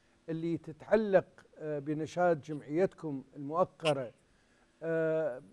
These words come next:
يا ريت لو، آه، تعطي المشاهد الكريم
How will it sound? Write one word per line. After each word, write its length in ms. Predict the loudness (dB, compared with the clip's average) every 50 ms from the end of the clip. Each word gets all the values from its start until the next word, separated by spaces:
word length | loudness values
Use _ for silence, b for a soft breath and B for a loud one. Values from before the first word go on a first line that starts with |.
| _ -4
يا 200 | 8 10 12 12
ريت 400 | 12 12 12 12 12 12 10 -2
لو، 420 | 6 8 10 10 10 8 6 2 -4 -12 _ _ _ -12
آه، 300 | -10 -8 -6 -6 -6 -8 -10 -16 _ _ _ _ 0
تعطي 580 | 0 0 0 0 4 6 8 8 8 6 2 -2 -8
المشاهد 640 | -8 -8 -8 -8 -4 2 8 10 10 10 10 8 6
الكريم 680 | 4 4 4 2 2 4 4 4 2 0 -2 -4 -10